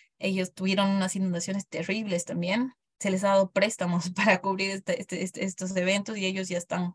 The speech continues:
a punto de, de, de, de tener deudas insostenibles y, y no es justo, ¿no? Realmente no es justo. Y se tiene que reformar la arquitectura del financiamiento,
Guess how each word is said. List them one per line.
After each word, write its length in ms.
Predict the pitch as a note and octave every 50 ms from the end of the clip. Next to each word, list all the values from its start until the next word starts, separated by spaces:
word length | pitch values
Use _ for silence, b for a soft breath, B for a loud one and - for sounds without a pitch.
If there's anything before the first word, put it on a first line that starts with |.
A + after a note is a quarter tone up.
| - _ _
a 160 | - F3+ F3
punto 300 | F#3 F#3+ F#3+ - F3+ E3
de, 220 | E3 - - - - -
de, 180 | F3+ F3 - E3+
de, 200 | F3 F3+ - -
de 200 | - - F3+ F3
tener 280 | E3+ - F3 F3+ F3 F3
deudas 280 | F3+ F3 F3 F3 F3 F3
insostenibles 760 | E3+ E3+ - F3+ - F3 E3+ F3 F#3 F3+ F3+ F3+ F3+ - -
y, 200 | - - - B B B B B B B B
y 160 | _ - G3 F#3+
no 160 | F#3+ G3 G3+
es 100 | F#3+ -
justo, 360 | - G3 F3+ - - - -
¿no? 180 | G#3 G#3+ A#3+ B3
Realmente 400 | G#3+ G3 F#3 F3 F3 - - F3+
no 80 | F3+
es 80 | F3 -
justo. 280 | - F#3+ F#3 - - B B B B B B B B _
Y 80 | G#3
se 100 | F3+ A3
tiene 180 | G3+ A#3 A#3 A#3
que 80 | B3 A3
reformar 540 | G#3 G3+ G3 - F#3 F#3+ F#3 F3+ F#3 F#3+ F#3 -
la 160 | - F3+ E3+
arquitectura 580 | E3+ E3 - F3 E3 - _ _ - C3+ F3+ F3
del 120 | E3+ E3+
financiamiento, 800 | - E3+ F3 E3+ E3 - E3+ E3+ F3 F3+ G3 G3+ C#4 - - -